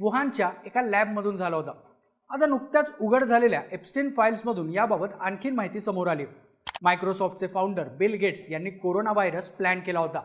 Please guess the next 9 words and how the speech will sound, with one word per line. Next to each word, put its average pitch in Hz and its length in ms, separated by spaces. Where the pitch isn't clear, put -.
जेफ्री 254 300
एप्स्टीन 277 380
याला 226 240
सुद्धा 240 280
याबाबत 226 360
माहिती 208 280
होती, 175 440
असे 160 160
दावे 190 280